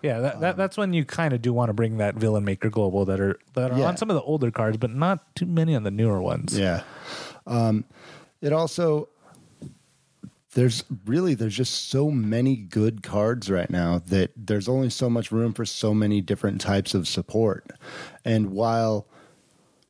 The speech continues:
Speaker 2: working your economy or, or saving on some of your economy for fielding works really well,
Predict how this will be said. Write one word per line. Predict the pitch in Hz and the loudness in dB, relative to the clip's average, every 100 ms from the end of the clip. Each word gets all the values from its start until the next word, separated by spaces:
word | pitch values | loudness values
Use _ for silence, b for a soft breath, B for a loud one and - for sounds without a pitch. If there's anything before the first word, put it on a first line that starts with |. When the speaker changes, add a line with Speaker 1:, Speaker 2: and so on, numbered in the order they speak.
| - | -4
Speaker 2:
working | 120 151 143 139 | 0 0 0 0
your | 127 123 | 2 2
economy | 113 127 135 135 120 117 110 104 - - - _ _ _ _ _ _ | -2 -2 0 2 2 2 0 -2 -14 -20 -20 _ _ _ _ _ _
or, | 113 104 | 0 0
or | 113 107 | 2 0
saving | - 131 135 127 110 | 0 0 0 2 0
on | 101 98 | 0 -2
some | - 104 | 0 2
of | |
your | 101 101 | 2 0
economy | - 98 98 98 | 0 0 2 2
for | - | -2
fielding | - 151 156 113 | 0 0 2 0
works | 101 95 104 | -2 -2 0
really | 95 92 | 2 2
well, | 90 90 | 2 0